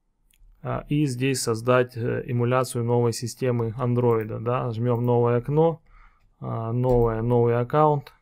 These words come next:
А, здесь выбираем, смотрите, ядра. А, как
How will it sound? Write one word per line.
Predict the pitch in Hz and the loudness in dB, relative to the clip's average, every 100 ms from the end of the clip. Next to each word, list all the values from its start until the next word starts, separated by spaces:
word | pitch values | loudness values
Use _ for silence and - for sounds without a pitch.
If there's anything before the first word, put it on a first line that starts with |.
| _ 139 | _ -8
А, | 123 | -4
здесь | 117 123 131 123 | -4 -2 -2 0
выбираем, | 127 127 131 120 113 | -2 0 0 0 -2
смотрите, | 127 123 123 117 117 127 | -2 -2 -2 -6 -8 -4
ядра. | 135 131 117 113 107 _ _ _ _ _ _ _ _ _ _ | 0 0 0 -4 -10 _ _ _ _ _ _ _ _ _ _
А, | 143 127 120 127 - - _ _ _ _ _ | -16 -12 -12 -14 -18 -20 _ _ _ _ _
как | - 123 123 | -4 -4 -4